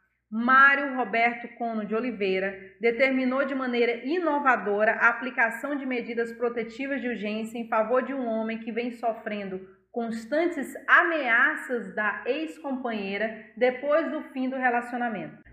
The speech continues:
Para o magistrado, há elementos probantes mais do que suficientes para demonstrar a necessidade de se deferir as medidas protetivas de urgências requeridas,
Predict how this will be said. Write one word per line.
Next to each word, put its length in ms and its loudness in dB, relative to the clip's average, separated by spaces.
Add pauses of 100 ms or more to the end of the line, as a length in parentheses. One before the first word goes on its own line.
Para 240 2
o 40 0
magistrado, 800 4 (180)
há 300 8
elementos 680 -4
probantes 920 -2 (240)
mais 480 4
do 120 -8
que 100 -6
suficientes 760 -10
para 240 0
demonstrar 580 0
a 120 0
necessidade 800 0
de 120 -10
se 180 -10
deferir 640 2
as 100 0
medidas 460 -4
protetivas 600 -4
de 80 -6
urgências 540 -8 (380)
requeridas, 800 -4